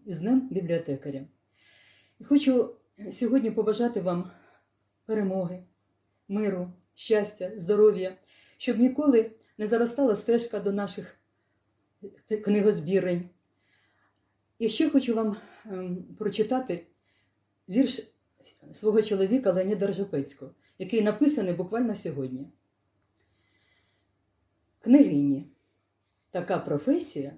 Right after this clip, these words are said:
завжди почесна. В народі кажуть, це княгиня. Скажу вам, друзі, також чесно.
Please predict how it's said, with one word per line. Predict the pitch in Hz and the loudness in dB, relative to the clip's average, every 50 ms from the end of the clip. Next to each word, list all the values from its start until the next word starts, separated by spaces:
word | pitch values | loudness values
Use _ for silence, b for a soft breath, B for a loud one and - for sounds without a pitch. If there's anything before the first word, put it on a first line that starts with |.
| - - | -16 -10
завжди | 160 151 196 190 175 180 269 294 | -4 -2 0 0 2 2 2 2
почесна. | 302 311 294 - - - 147 139 - - - 113 - _ _ _ _ _ _ _ - | 2 0 -6 -6 -4 -4 -4 -4 -6 -12 -20 -20 -20 _ _ _ _ _ _ _ -8
В | 160 165 | -2 2
народі | 180 180 180 214 202 - 214 | 4 4 6 6 4 4 0
кажуть, | 208 - 196 170 156 139 143 139 139 - - _ _ _ _ _ | -2 0 0 0 0 0 0 -2 -2 -4 -12 _ _ _ _ _
це | - - - 285 294 294 | -4 4 4 4 4 4
княгиня. | 294 - - 202 214 254 240 208 269 277 226 165 143 127 120 - _ _ _ _ _ _ _ _ | -2 -6 -6 -2 2 2 4 6 6 6 6 4 -2 -4 -6 -10 _ _ _ _ _ _ _ _
Скажу | - - 262 277 285 320 311 277 | -6 0 2 4 4 4 4 4
вам, | 294 269 254 196 | 4 4 4 4
друзі, | 190 254 285 262 214 262 | 4 6 6 6 6 2
також | 254 - - _ - 233 180 - - 151 143 - | -2 -4 -8 _ -8 -8 -8 -8 -8 -10 -10 -10
чесно. | - - 151 143 - - - 131 123 | -8 -6 -6 -6 -6 -8 -14 -14 -14